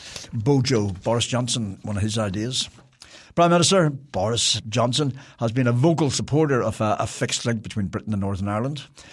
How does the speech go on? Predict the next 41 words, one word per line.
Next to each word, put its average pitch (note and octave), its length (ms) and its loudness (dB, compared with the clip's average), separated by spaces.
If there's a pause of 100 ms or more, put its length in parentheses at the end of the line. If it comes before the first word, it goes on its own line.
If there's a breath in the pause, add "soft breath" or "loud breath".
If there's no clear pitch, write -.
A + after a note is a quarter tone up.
(220 loud breath)
Uh, G#2 100 0
the G#2 80 0
Telegraph C#3+ 480 4
first, D3 400 0
uh, A2 100 0
reported, C3 480 0 (720 loud breath)
uh, G#2+ 300 2
that A2 200 2
transport C#3+ 380 0
expert A2 340 -2
Sir G#2+ 120 0
Peter A2+ 320 -6
H-, - 240 -10
Henry, A#2+ 420 -2 (500 loud breath)
who A#2+ 60 -2
was G#2 160 0
asked C3+ 200 2
by A#2+ 100 2
the G2+ 80 0
government G#2 320 0
to G#2 100 -2
examine G2+ 400 0
connections G#2 560 -4
between, G2 480 -4
uh, G2 100 -4
the G#2 120 -2
different G2+ 260 -4
parts G2+ 220 -6
of G2+ 80 -2
the G2 60 -2
U - 20 -2
K, G#2+ 200 -4 (300 loud breath)
had A2 140 -4
concluded B2+ 480 0
the G#2+ 80 -2
project B2 400 0
was G#2+ 160 -6
not, A#2 160 0 (160)
uh, A2 240 2 (180)
currently B2+ 440 0
viable. G2 580 -2